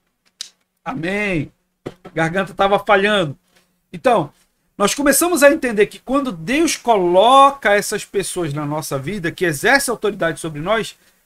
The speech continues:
essas pessoas têm um, uma autoridade que foi delegada por Deus. Ok?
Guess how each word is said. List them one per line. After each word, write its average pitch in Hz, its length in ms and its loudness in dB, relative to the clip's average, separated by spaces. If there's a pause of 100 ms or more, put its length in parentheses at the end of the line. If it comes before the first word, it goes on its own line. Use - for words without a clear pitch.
essas 233 340 0
pessoas 226 640 -2
têm 220 180 -8
um, 208 320 -12
uma 202 380 0
autoridade 208 880 0
que - 140 -20
foi 214 260 -4
delegada 180 640 -2
por 285 240 -2
Deus. 294 540 -4 (1120)
Ok? 233 440 -2